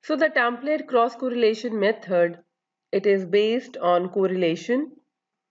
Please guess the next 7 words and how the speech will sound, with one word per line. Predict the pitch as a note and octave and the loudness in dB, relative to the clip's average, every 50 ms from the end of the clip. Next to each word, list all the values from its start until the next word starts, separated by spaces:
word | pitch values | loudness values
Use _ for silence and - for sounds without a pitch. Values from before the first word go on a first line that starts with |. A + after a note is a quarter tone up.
| _ _ _ _ _ _ _ _ _ _ _ _ _ _ _ _ _ _ _ _ _ _ _ _ _ | _ _ _ _ _ _ _ _ _ _ _ _ _ _ _ _ _ _ _ _ _ _ _ _ _
Signals | - - C#4+ C4+ A#3+ B3+ C#4+ D#4+ E4+ E4+ D#4 C#4 | -6 0 0 0 0 0 0 0 2 2 2 2
are | B3+ A3+ A3 | 2 2 2
said | A3+ - - A#3 B3 B3 - | 0 0 0 0 0 0 -4
to | C4 | -8
be | A#3+ G#3+ B3+ A#3 | -6 -6 -6 -8
correlated | - - A#3 B3 B3 A#3+ A3 G3 G3 G#3 G3+ F#3 D#3+ D3 - - - _ _ _ _ _ - | -2 0 2 2 2 2 0 2 0 0 0 0 -4 -4 -4 -6 -20 _ _ _ _ _ -2
if | - G3+ A#3 A3 - | 0 0 0 0 -4